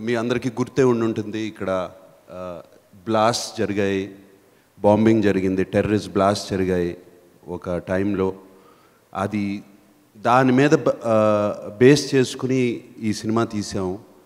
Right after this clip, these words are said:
ఆ బ్లాస్ట్ చేసిన మనుషులు ఎక్కడున్నారు, వాళ్ళని తీసుకురావాలి,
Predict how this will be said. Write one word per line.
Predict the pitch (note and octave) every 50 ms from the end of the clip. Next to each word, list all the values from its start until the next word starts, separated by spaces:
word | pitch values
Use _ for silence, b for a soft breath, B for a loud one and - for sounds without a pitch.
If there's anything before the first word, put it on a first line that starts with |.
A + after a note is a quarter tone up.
| b b b b b b b _ _ _ _ _ _ _ _ _ _ _ _ _ _ _ _ _ _ _ _ _ _ _ _ _ _ _ _ _ _ _ _ _ -
ఆ | - A#2+
బ్లాస్ట్ | A2+ A2+ B2+ C3 C#3+ D#3 E3 - - - E3
చేసిన | D#3 D#3 D#3 - C3 C3+
మనుషులు | B2+ B2 B2 B2 C3+ B2 - - B2 B2+ B2+
ఎక్కడున్నారు, | A#2+ G#2+ - - C3 B2+ B2+ B2 A#2+ A2+ A2 A2
వాళ్ళని | A2 A2 C#2+ F2+ G2+ G2+ G#2 G#2 G2+
తీసుకురావాలి, | - A#2 A#2+ A2 - - A2+ G#2+ G2+ G2 F#2+ F#2 F2+ F2 E2+